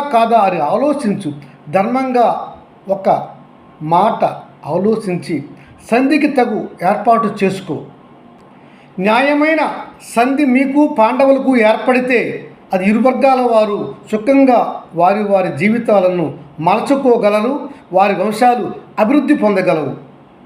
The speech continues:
ఆలోచించుకో సుయోధన, తండ్రి మాటను అలా నువ్వు జవదాటకు అని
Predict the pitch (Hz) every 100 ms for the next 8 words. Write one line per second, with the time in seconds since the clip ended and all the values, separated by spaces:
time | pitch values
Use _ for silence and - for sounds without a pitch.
0 | - - - 156 208 269 269 240 202 208
1 | - 180 170 156 160 185 - - - -
2 | 190 226 269 233 214 208 185 - 180 190
3 | 185 185 180 151 139 - - - 135 180
4 | 220 349 202 - - - - - - -
5 | - 220